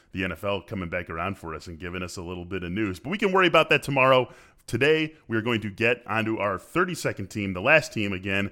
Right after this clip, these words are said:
in this series. It's the Jacksonville Jaguars. And to talk Jaguars, we bring on the author of such hard-hitting football articles as Definitive Breakfast Cereal Rankings, Jake Seeley. Jake, what's up, man?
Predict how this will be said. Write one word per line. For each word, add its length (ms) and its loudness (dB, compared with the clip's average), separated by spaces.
in 220 0
this 200 -4
series. 520 -4
It's 120 -12
the 100 -10
Jacksonville 520 4
Jaguars. 600 2
And 100 -6
to 80 -6
talk 320 2
Jaguars, 580 2
we 200 -2
bring 420 -6
on 340 -2
the 160 -8
author 400 -2
of 220 -2
such 320 -2
hard-hitting 580 0
football 400 -4
articles 460 -4
as 400 0
Definitive 640 -4
Breakfast 640 -4
Cereal 420 -2
Rankings, 580 -4
Jake 240 6
Seeley. 440 0
Jake, 280 4
what's 160 -2
up, 140 8
man? 260 2